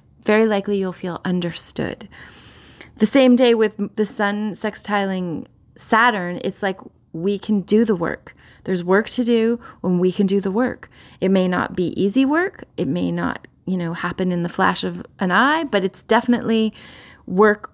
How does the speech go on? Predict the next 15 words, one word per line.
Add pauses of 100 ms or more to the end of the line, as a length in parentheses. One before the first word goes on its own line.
(160)
worth
doing,
and
we
have
the
energy
to
do
it.
We
have,
like,
our
identity